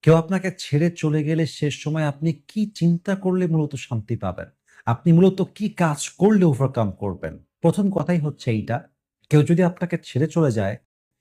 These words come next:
be grateful for it। মন থেকে শুকরিয়া আদান করবেন, আলহামদুলিল্লাহ, যে আল্লাহ আপনাকে,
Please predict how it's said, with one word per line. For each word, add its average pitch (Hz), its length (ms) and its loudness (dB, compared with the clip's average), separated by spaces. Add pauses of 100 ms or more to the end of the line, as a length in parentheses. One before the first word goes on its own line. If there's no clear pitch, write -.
(260)
be 139 320 2
grateful 123 680 -2
for 110 300 -2
it। - 240 -14 (320)
মন 131 260 4
থেকে 135 360 -2
শুকরিয়া 131 520 -2
আদান 127 240 -2
করবেন, 113 560 -2 (120)
আলহামদুলিল্লাহ, 110 1000 -2
যে 117 240 -8
আল্লাহ 120 380 0
আপনাকে, 135 800 -4